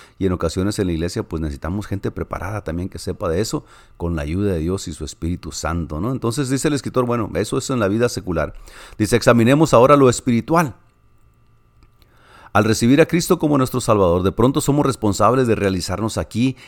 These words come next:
en nuestra, en una novedad de vida. De niños nos educaron para nosotros podernos realizarnos y llegar a ser hombres y mujeres de bien.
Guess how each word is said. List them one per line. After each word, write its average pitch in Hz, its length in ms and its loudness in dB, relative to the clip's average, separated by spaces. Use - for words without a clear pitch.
en 87 340 -2
nuestra, 92 560 -2
en 85 140 -4
una 117 180 2
novedad 92 500 0
de 85 100 0
vida. 113 240 4
De 80 120 -2
niños 156 300 0
nos 117 140 -2
educaron 123 600 0
para 92 180 2
nosotros 104 380 -2
podernos 98 400 0
realizarnos 95 640 -6
y 95 60 -4
llegar 85 240 -2
a 98 40 -2
ser 95 160 -4
hombres 95 280 -2
y - 20 -6
mujeres 87 320 -2
de 104 80 0
bien. 139 180 -2